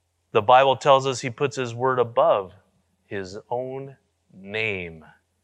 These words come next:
His word is always true. In Jeremiah twenty-eight twenty-eight, I love this. We see Jeremiah proclaiming Israel's gonna go into captivity for seventy years.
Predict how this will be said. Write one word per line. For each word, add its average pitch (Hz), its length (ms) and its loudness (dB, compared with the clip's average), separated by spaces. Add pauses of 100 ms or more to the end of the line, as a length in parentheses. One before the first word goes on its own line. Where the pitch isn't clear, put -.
(520)
His 117 200 -2
word 127 300 4
is 117 160 -2 (180)
always 127 640 4 (580)
true. 120 760 -4 (1200)
In 113 140 -4
Jeremiah 147 540 4
twenty-eight 143 640 -2
twenty-eight, 139 680 0 (720)
I 127 100 6
love 135 480 4
this. 98 400 -4 (100)
We 147 140 -4
see 175 180 -2
Jeremiah 139 760 4
proclaiming 151 720 0 (400)
Israel's 175 480 4
gonna 143 160 2
go 151 180 6
into 156 160 2
captivity 160 680 0
for 123 160 -8
seventy 156 500 2
years. 135 540 0